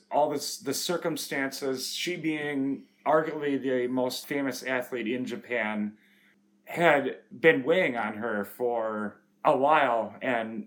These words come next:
leading up to these Olympics. And I guess that brought up a discussion today that a lot of people had a lot of different, um, things to say about it. But I do think part of it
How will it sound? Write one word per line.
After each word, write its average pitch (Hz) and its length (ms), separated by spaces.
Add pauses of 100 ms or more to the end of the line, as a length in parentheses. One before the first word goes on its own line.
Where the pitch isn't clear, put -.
leading 147 400
up 135 220
to - 60
these 120 240
Olympics. 117 460
And 131 100
I 131 80
guess 135 340 (560)
that 160 260
brought 170 220
up 156 160
a 139 240
discussion 135 720
today 120 360
that 113 180
a 120 60
lot 143 260
of 156 100
people 120 640 (160)
had 127 180
a 107 40
lot 117 280
of 123 100
different, 113 420
um, 98 380
things 120 380
to - 100
say 117 280
about 104 260
it. 104 140
But 104 280 (680)
I 135 120
do 196 300
think 151 480 (340)
part 190 320
of 180 120
it 160 320